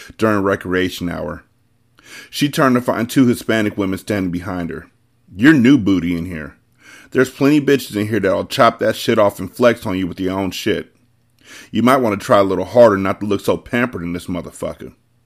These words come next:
People might think you think you're better than them. You know, one of them bougie hoes. Ain't no room for that in here. We all on the same level," the woman said. "I'm not,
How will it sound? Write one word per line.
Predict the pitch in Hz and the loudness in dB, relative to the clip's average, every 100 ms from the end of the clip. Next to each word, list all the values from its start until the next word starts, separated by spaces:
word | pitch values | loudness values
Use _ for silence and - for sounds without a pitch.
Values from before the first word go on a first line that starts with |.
| _ _ _ - - | _ _ _ -20 -6
People | - 160 | 0 2
might | 135 113 107 | 4 0 0
think | 127 120 | 0 0
you | 120 123 | 2 0
think | 123 123 120 | 2 0 2
you're | 123 | 0
better | 101 120 113 | 4 4 4
than | 90 82 | 0 -2
them. | 85 76 80 _ _ | -6 -8 -16 _ _
You | 139 151 | 2 2
know, | 90 98 - | 2 -2 -8
one | 92 117 | -2 2
of | 127 | 2
them | 110 90 | 0 0
bougie | 104 135 92 87 | 4 4 4 -4
hoes. | 90 82 67 - - - - - | -4 -6 -8 -14 -20 -20 -16 -2
Ain't | 131 | 0
no | 139 | 2
room | 123 139 131 | 4 4 2
for | 92 | 2
that | 95 | 0
in | 85 92 | 0 -4
here. | 107 78 71 _ _ - | -2 -4 -8 _ _ -14
We | 85 117 | 0 4
all | 123 127 | 6 4
on | 117 | 2
the | 110 | -2
same | - 113 101 | 0 0 2
level," | - 92 80 | 2 2 -2
the | |
woman | 82 87 85 | -6 -8 -8
said. | 85 - 82 - _ _ _ _ _ _ _ _ 123 | -8 -8 -8 -10 _ _ _ _ _ _ _ _ 0
"I'm | 156 | 2
not, | 139 143 - | 2 0 -4